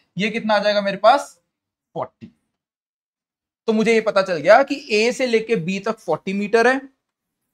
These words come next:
यहां से लेके यहां तक आखिरी में सिक्सटी फ़ोर मीटर है। टोटल एरिया कितना है? फ़ाइव एटी फ़ोर। तो फ़ोर्टी और सिक्सटी फ़ोर को माइनस कर दो उसमें से, तो रिमेनिंग मुझे मिल जाएगा, कितना आ जाएगा रिमेनिंग?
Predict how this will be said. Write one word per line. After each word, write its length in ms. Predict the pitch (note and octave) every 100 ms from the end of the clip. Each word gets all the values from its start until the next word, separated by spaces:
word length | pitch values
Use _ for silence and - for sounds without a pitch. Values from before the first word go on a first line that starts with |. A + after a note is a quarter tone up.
| _ _ _ _ _ -
यहां 360 | F3 G3+ C4 C#4+
से 140 | C#4+
लेके 260 | C4+ B3+ B3+
यहां 180 | A#3 A#3
तक 160 | C4 A3
आखिरी 300 | A3 A#3+ A#3+
में 80 | A#3+
सिक्सटी 320 | G#3+ - A3
फ़ोर 200 | G3+ A3+
मीटर 340 | A3 G#3+ A#3 B3
है। 100 | C4
टोटल 640 | - - B3 B3+ D4 C#4+
एरिया 280 | C4+ C4 C#4
कितना 300 | C4 C4+ C#4
है? 80 |
फ़ाइव 400 | C4+ - G3 G#3
एटी 240 | A3 A3 A#3
फ़ोर। 440 | A#3+ B3 C4 - _
तो 60 | A#3+
फ़ोर्टी 520 | - A3 A3 - C4+
और 140 | B3+
सिक्सटी 300 | B3 F#3 -
फ़ोर 180 | G3 A3
को 120 | A3
माइनस 340 | G#3 F3+ F#3+ G#3+
कर 160 | G3
दो 140 | E3 F3+
उसमें 220 | F3 F#3
से, 120 | G#3
तो 120 | A#3
रिमेनिंग 460 | F#3+ F3+ F3+ F#3+ G3+
मुझे 140 | F3+
मिल 160 | F#3 E3
जाएगा, 260 | E3 F3 A3
कितना 300 | G#3+ - A3
आ 60 |
जाएगा 220 | G#3+ A3
रिमेनिंग? 440 | A3+ G#3 G#3+ B3